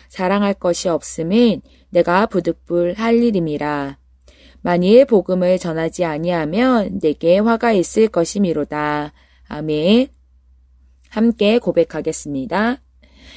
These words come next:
예수 그리스도를 위해 살고 화해 사역에 동참하는 것이 나의 최고의 우선순위입니다. 내 생각과 아이디어,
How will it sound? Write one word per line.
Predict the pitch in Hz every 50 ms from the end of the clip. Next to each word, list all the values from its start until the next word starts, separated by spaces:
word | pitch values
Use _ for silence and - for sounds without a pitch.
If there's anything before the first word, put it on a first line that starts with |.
| - - - -
예수 | 185 185 185 180 - - 247 262 240
그리스도를 | - 208 202 208 - - 208 202 202 214 208 185
위해 | 170 156 156 156 156 156 151 147
살고 | - - 196 190 185 180 - - 147 156 185 196 180 156 139 - - - - - -
화해 | - 240 240 240 247 240 240 240 240
사역에 | - 233 214 208 196 190 185 196 208 220 233 233
동참하는 | - 175 156 151 - - 190 180 175 170 175 170 170
것이 | - 151 143 139 - - 233 262 285 - - - - - - _
나의 | - 165 165 165 160 170 165 -
최고의 | - - 262 262 254 - 233 214 208 233 262 277 277
우선순위입니다. | 233 170 156 - 202 196 202 - - 214 214 214 202 180 160 151 143 - 143 143 143 143 143 139 - - _ _ _ _ _ _ _ _ -
내 | 175 170 175
생각과 | 175 - 233 240 233 - - - _ - - 165 175 202 240 262 - _ _ -
아이디어, | 170 170 170 180 190 190 - 175 160 151 147 147 139 139